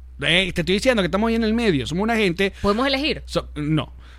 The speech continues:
Speaker 1: Eh, <laughs> mira, ¿cuál es la,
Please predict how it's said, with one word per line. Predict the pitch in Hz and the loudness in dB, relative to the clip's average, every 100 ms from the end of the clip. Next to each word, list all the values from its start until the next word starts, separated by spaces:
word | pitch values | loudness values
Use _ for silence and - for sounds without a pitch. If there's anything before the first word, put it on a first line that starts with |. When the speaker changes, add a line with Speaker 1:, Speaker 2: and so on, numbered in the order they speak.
| - - | -16 -2
Speaker 1:
Eh, | 170 185 185 | 4 10 12
<laughs> | - - - 131 165 - 151 - - - - - - | 12 10 4 2 0 -6 -10 -14 -20 -18 -18 -16 -2
mira, | 180 170 139 - | 2 2 0 -4
¿cuál | 202 233 | 0 2
es | |
la, | 262 | 4